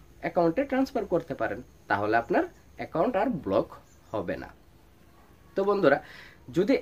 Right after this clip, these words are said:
এনসিবি ব্যাংকে যদি আপনারা অ্যাকাউন্ট খোলেন, আমি মনে করবো সবচেয়ে best হবে, কারণ এটা একবার সুযোগ সুবিধা সবচেয়ে বেশি। আর যত আজনবী আছে, যত বাংলাদেশের মানুষ আছে বা পাকিস্তানি, নেপালি,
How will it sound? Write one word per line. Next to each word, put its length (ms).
এনসিবি 360
ব্যাংকে 280
যদি 200
আপনারা 220
অ্যাকাউন্ট 380
খোলেন, 200
আমি 120
মনে 180
করবো 160
সবচেয়ে 440
best 220
হবে, 200
কারণ 160
এটা 120
একবার 220
সুযোগ 320
সুবিধা 260
সবচেয়ে 400
বেশি। 240
আর 60
যত 180
আজনবী 440
আছে, 220
যত 180
বাংলাদেশের 800
মানুষ 180
আছে 220
বা 80
পাকিস্তানি, 480
নেপালি, 360